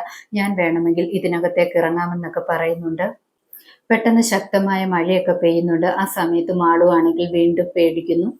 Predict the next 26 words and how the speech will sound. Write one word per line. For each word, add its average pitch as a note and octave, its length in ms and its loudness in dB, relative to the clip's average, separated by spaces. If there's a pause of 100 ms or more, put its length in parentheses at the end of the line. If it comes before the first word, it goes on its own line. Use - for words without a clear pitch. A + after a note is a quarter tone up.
(220)
ആ A3 100 6
കൂട്ടത്തിൽ G3 520 0
ഒരാൾ F3+ 260 2
അവിടെ F3 220 0
നിന്ന് F3 340 0
പറയുന്നുണ്ട്, F3 520 0
"ഇത് F#3+ 240 -4
പാതാള F3 560 0
ഭൈരവന്റെ E3+ 580 0
പ്രേതക്കിണറാണ്, E3+ 1000 -2 (280)
ഇവിടെയാണെങ്കിൽ F3 720 0
നരബലിയാണ് E3+ 680 0
നടത്തിക്കൊണ്ടിരുന്നതെന്നൊക്കെ" E3+ 1200 0
പറയുന്നു. D#3+ 380 -2 (300)
അത് F#3+ 140 -2
കേൾക്കുമ്പോൾ E3+ 440 0
ഗംഗയ്ക്കാണെങ്കിൽ E3+ 840 0
ഒരുപാട് E3+ 420 -2
ടെൻഷൻ E3+ 500 -2
ആകുന്നു. E3 400 -2 (460)
മാളുവിനെ G#3+ 440 2
രക്ഷിക്കാനായിട്ട് F3+ 840 -2 (100)
പോലീസും F#3 600 2
അതുപോലെ F3 420 0
ഫയർഫോഴ്സിലെ F3 680 0
ആൾക്കാരെല്ലാം E3+ 640 2